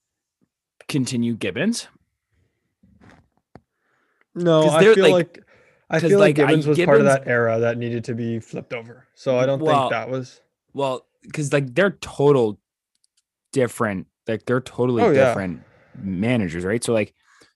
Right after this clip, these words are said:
Speaker 1: but do you think, like, that's why the, the organization elected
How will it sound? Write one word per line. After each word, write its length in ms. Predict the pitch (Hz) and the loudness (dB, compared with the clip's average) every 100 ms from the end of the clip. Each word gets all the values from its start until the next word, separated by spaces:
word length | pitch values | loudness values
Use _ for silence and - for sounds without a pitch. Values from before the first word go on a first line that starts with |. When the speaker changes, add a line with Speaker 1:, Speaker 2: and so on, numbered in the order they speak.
| - 120 113 _ | -18 -18 -18 _
Speaker 1:
but 140 | 123 | -6
do 80 | 131 | -2
you 80 | 123 | -4
think, 220 | 143 147 | -4 -4
like, 160 | 139 120 | -4 -4
that's 240 | 110 - | -6 -6
why 680 | 95 98 92 101 110 110 98 101 _ _ _ _ _ _ _ _ - | -12 -6 -4 -2 -2 -4 -6 -16 _ _ _ _ _ _ _ _ -16
the, 720 | 98 90 101 101 98 92 90 - | -12 -6 -4 -2 -4 -4 -6 -8
the 140 | - | -10
organization 580 | - 101 101 95 95 104 | -8 -6 -4 -4 -6 -6
elected 920 | - 95 90 92 92 - 104 101 95 | -8 -8 -6 -6 -8 -8 -6 -4 -4